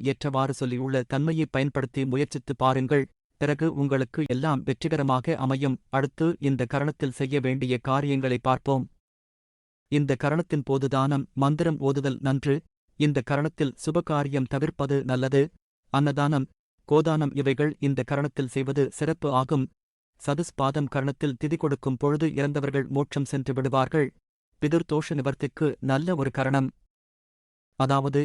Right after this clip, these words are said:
இக்கரணத்தில் சிரார்த்தம் மற்றும் தர்ப்பணம் கொடுப்பது சிறந்த பலன்களைத் தரும். கன்னி சாபம், பெண் சாபம் இருந்தால் சதுஸ்பாதம் கரணத்தில் சாந்தி செய்யும் பொழுது பூரணமாக விலகிவிடும். சதுஸ்பாதம் கரணத்தில் அன்னதானம் செய்வது சிறப்பு.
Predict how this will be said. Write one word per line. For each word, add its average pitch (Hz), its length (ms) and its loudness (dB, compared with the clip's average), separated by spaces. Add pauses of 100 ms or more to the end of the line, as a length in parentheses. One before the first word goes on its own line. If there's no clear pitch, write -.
இக்கரணத்தில் 147 680 -2
சிரார்த்தம் 156 500 -2
மற்றும் 131 300 -2
தர்ப்பணம் 143 460 0
கொடுப்பது 139 420 0 (160)
சிறந்த 170 400 0
பலன்களைத் 135 500 -2
தரும். 135 260 0 (540)
கன்னி 165 240 4
சாபம், 143 420 0 (400)
பெண் 165 180 2
சாபம் 151 360 -2
இருந்தால் 131 460 0
சதுஸ்பாதம் 139 680 -2
கரணத்தில் 139 500 -2
சாந்தி 143 320 -2
செய்யும் 131 340 -2
பொழுது 143 300 0
பூரணமாக 139 640 0
விலகிவிடும். 131 560 0 (960)
சதுஸ்பாதம் 147 680 0
கரணத்தில் 147 560 -2
அன்னதானம் 143 560 0
செய்வது 131 340 -2
சிறப்பு. 151 400 0